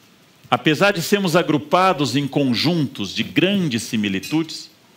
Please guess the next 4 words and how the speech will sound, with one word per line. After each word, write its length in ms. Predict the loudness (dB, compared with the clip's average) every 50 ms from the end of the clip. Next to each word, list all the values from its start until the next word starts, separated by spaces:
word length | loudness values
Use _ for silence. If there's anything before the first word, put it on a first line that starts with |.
| _ _ _ -20 -20 -20 -20 -20 _ _ _ _
nós 160 | -4 -2 -2 -2
somos 480 | -2 0 0 0 0 0 -2 -4 -6 -8 -2
absolutamente 1700 | 0 2 4 4 2 0 -2 -4 -4 -2 -2 0 0 0 0 0 0 0 0 0 -2 -6 -8 -6 -4 -4 -2 -2 0 0 0 -2 -4 -8 -12
diversos. 1120 | -10 -12 -10 -10 -8 -10 -10 -10 -14 -16 -16 -14 -14 -14 -16 -16 -18 -18 -18 -18 -20 -20